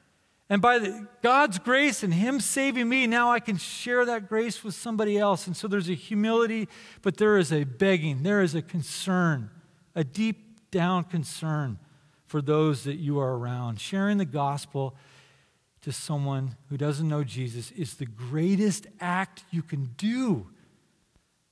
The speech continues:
because you're taking the most precious knowledge in the universe and sharing it, which is what God desires. Entreating and begging. So the point is, there should be an urgency. There should be a fervency in our care for the lost.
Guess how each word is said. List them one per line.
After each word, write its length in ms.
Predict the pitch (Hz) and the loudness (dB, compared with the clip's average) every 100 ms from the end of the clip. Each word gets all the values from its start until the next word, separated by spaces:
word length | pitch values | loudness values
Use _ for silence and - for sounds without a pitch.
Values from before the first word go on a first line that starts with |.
| _ _ _ _ | _ _ _ _
because 340 | - 202 240 175 | -4 0 0 0
you're 120 | 233 | -2
taking 340 | - 254 269 | 0 0 0
the 80 | 240 | 0
most 300 | 226 214 - | 2 2 0
precious 640 | - - 254 247 277 196 - | -10 -2 -2 -2 -6 -6 0
knowledge 500 | 196 214 247 254 175 | 2 4 6 4 2
in 100 | 208 | 2
the 100 | 196 | 2
universe 600 | 190 269 277 202 180 - | 2 2 4 4 2 0
and 240 | 208 190 | -2 -2
sharing 520 | - - 233 269 277 | -2 -4 -2 2 2
it, 180 | 220 165 - - - | 2 0 -6 -20 -6
which 200 | 226 226 | -4 -2
is 180 | 175 | -6
what 420 | 175 175 208 247 185 | -8 -4 -2 -2 -2
God 340 | 226 262 233 | 0 0 0
desires. 920 | 196 170 220 269 269 180 104 90 - - _ _ _ _ _ _ _ _ _ _ | -2 0 2 2 2 2 0 -8 -14 -16 _ _ _ _ _ _ _ _ _ _
Entreating 640 | 202 202 - 247 269 262 247 | -2 0 -4 0 0 0 0
and 160 | 220 | 2
begging. 360 | 170 214 214 196 | 4 2 2 -2
So 100 | - | 0
the 80 | 180 | -4
point 320 | - 240 262 | 0 0 2
is, 140 | 214 | 0
there 160 | 151 240 | 0 -2
should 180 | - 208 | -2 -2
be 140 | 214 | 2
an 120 | 185 165 | 0 0
urgency. 920 | 208 233 262 190 208 - - 156 104 - _ _ _ _ | 2 4 2 0 -2 -2 -2 -2 -4 -10 _ _ _ _
There 140 | - 220 | 0 2
should 200 | - 214 | 2 0
be 140 | 226 | 2
a 60 | 202 | 0
fervency 840 | - 254 277 247 226 - 196 180 | 0 2 2 4 0 0 -2 0
in 120 | 185 | 2
our 120 | 185 175 | 2 0
care 400 | - 226 240 247 | -2 2 4 4
for 140 | 220 | 0
the 100 | 185 | 0
lost. 680 | 170 185 226 220 120 - | 2 4 4 2 0 -10